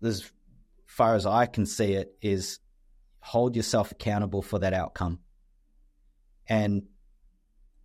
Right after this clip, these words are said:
you know, another way to look at that is, you know, there might be a question for people in their own internal state, internal dialogue. What's my gig in life? You know, what am I supposed to be doing?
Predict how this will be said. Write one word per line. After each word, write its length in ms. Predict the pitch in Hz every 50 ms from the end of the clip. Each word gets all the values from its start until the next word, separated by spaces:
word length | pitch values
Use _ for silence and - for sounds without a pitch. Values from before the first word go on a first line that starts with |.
| _ _ _ _
you 120 | - 127 120
know, 100 | 113 113
another 280 | 113 117 131 139 160
way 160 | 160 143 123 110
to 100 | 107 - - - _ _ _ _ _
look 260 | - 113 127 127 -
at 140 | - - -
that 300 | - 107 104 95 - - -
is, 300 | 113 107 98 - - - _ _ _ -
you 100 | 110 104
know, 200 | 101 101 101 101 - - _ _ _ _ _ _ _ _ -
there 140 | 110 113 107
might 260 | 107 117 123 120 107
be 140 | 127 120 113
a 20 |
question 400 | 107 - - 113 110 - - 113
for 120 | 104 - -
people 440 | _ - 107 101 104 - 113 107 107
in 80 | 104
their 180 | 104 104 104 104
own 100 | 104 104
internal 340 | 101 95 - 113 107 104 101
state, 340 | - - - 107 107 104 - - _ _
internal 360 | - 107 - 120 113 107 104
dialogue. 460 | 98 - 101 104 107 107 107 104 98 - - _ _ _ _ _ _ _ _ _ _ _ _ _ _
What's 220 | - 110 120 120 -
my 140 | 127 117 107
gig 300 | 107 - 127 127 107 120
in 160 | 117 104 101
life? 440 | 95 92 82 76 - - - - _ _ -
You 80 | 107 101
know, 100 | 101 98
what 140 | 110 117
am 100 | 117 117
I 40 | 110
supposed 340 | 110 - - 123 117 110 -
to 40 | 107
be 120 | 98 98
doing? 460 | 92 - - 110 107 104 98 87 87